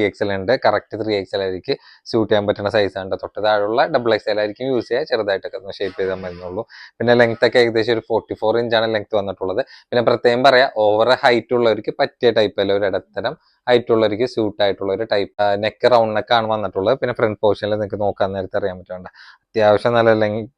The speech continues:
ലെങ്തി ആയിട്ടുള്ള ലെവലിലാണ് അതിന്റെ വർക്കും കാര്യങ്ങളൊക്കെ സ്ട്രൈപ്പ് പോലെ പോയിട്ടുള്ളത്. അതും with stone work തന്നെയാണ്. സ്ലീവ് ഒക്കെ അത്യാവശ്യം നല്ല ലെങ്തി ആയിട്ടുള്ള സ്ലീവ് തന്നെയാണ്. എൻ്റെലേക്ക് ആ ഒരു ബോർഡർ ഒക്കെ പോയിട്ടുണ്ട്.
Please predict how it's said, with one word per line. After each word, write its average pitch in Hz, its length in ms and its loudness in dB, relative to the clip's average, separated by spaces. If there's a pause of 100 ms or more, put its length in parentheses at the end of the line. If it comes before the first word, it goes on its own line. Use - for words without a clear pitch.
(160)
ലെങ്തി 107 380 0
ആയിട്ടുള്ള 110 340 4
ലെവലിലാണ് 101 640 2
അതിന്റെ 110 280 -4
വർക്കും 101 420 -4
കാര്യങ്ങളൊക്കെ 101 640 -4
സ്ട്രൈപ്പ് 101 360 -4
പോലെ 95 280 -4
പോയിട്ടുള്ളത്. 95 580 -6
അതും 107 240 -8
with 110 180 -8
stone 95 380 -10
work 95 180 -6 (100)
തന്നെയാണ്. 95 320 -12
സ്ലീവ് 135 320 6
ഒക്കെ 139 100 4
അത്യാവശ്യം 127 400 4
നല്ല 120 180 0
ലെങ്തി 113 340 -2
ആയിട്ടുള്ള 113 300 0
സ്ലീവ് 107 260 -4
തന്നെയാണ്. 101 340 -12
എൻ്റെലേക്ക് 101 380 -8
ആ 101 40 -4
ഒരു 101 120 -8
ബോർഡർ 98 440 -8
ഒക്കെ 98 140 -10
പോയിട്ടുണ്ട്. 92 520 -8